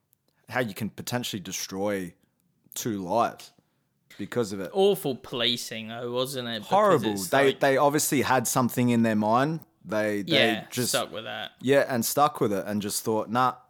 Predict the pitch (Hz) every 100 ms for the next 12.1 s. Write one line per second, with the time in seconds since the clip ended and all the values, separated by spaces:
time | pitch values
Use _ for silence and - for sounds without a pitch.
0 | - 95 107 107 98 85 - - - -
1 | 107 107 107 104 113 85 123 107 98 87
2 | 147 151 139 110 123 123 104 104 131 123
3 | 131 123 - - - - _ _ _ _
4 | _ _ 175 156 101 101 107 110 110 104
5 | - _ 117 107 120 107 120 113 110 110
6 | 98 92 113 - 107 101 - - _ 185
7 | - 185 147 98 _ _ _ - 135 123
8 | 131 123 123 107 104 - 101 92 90 -
9 | 110 - 92 87 113 104 - _ _ _
10 | _ _ _ _ 156 - - 175 175 165
11 | - - 127 123 113 104 110 104 107 101